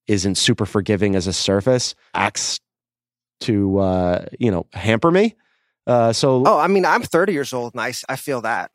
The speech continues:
Speaker 2: Like, I can barely move anymore.
Speaker 1: Yeah, I went for a run the other day and was pretty sure I was gonna end up in traction. So the fact that Dirk Nowitzki
Speaker 2: <laughs>
Speaker 1: is, like, still running up and down the court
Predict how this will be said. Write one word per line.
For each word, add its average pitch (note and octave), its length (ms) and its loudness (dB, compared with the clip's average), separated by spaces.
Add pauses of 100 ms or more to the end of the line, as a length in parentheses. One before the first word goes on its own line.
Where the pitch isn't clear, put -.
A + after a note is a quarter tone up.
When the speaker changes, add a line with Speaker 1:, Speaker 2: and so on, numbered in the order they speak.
Speaker 2:
Like, G2+ 160 -12
I C#3 100 -4
can C#3+ 240 -6
barely C3 220 -2
move B2 240 -8
anymore. G#2 180 -20
Speaker 1:
Yeah, E3+ 240 4
I D3+ 140 2
went A#3 200 2
for G3 160 2
a E3+ 60 4
run F#3 220 2
the D#3 80 4
other B2 160 2
day A#2 260 2
and A#2 240 0
was A#2 100 0
pretty E3+ 360 2
sure D3+ 180 2
I C3+ 40 4
was B2+ 100 0
gonna B2 160 0
end A#2 180 0
up A2 100 0
in G#2 60 -2
traction. G2 480 0
So B2 140 -2
the A#2+ 80 0
fact F3 240 0
that E3 120 0
Dirk D#3+ 180 2
Nowitzki D3 580 2
Speaker 2:
<laughs> - 0 -
Speaker 1:
is, B2+ 180 2
like, A2 160 2
still E3+ 300 0
running D3+ 240 2
up D3+ 140 0
and D3 80 -2
down D3+ 160 2
the C#3+ 60 0
court E3 320 2